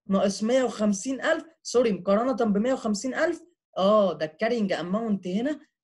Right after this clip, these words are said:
اعلى منين؟ من الاندسكاونت كاش فلو، او من الفلوس اللي هتجيبها لي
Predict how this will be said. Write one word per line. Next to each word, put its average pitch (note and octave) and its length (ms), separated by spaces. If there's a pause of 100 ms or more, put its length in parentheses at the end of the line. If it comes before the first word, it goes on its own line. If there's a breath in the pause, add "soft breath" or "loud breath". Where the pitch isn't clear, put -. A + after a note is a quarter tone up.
(140)
اعلى C4+ 400
منين؟ G#3+ 500 (220)
من F3 200
الاندسكاونت G3+ 920
كاش F#3+ 280
فلو، - 200
او D#3 160
من E3 60
الفلوس F#3 380
اللي F3 140
هتجيبها E3 600
لي D3 180